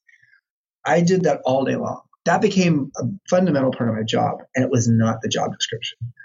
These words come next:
So the idea of a modern elder who can actually be in an organization and be sort of a wise advisor and a cl-, and, and someone,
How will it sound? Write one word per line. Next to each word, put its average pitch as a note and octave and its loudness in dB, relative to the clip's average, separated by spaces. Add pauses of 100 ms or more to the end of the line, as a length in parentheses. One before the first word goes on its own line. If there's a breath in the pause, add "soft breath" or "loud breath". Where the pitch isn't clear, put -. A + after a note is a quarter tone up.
(220 loud breath)
So - 0
the D#3 2
idea G#3 2
of D3 -2
a C3 0
modern C#3 0
elder F3 0 (140)
who D3 0
can C#3 -4
actually C3+ -2
be C3 2
in C#3 0
an B2+ 0
organization B2+ 0 (360 loud breath)
and C3+ 0
be B2 2 (380)
sort - 0
of C3 0
a A#2+ 0
wise A#2+ 0
advisor A#2 0 (400)
and B2+ 0
a - -2
cl-, - -2
and, A#2 0
and B2+ 0
someone, D3+ -2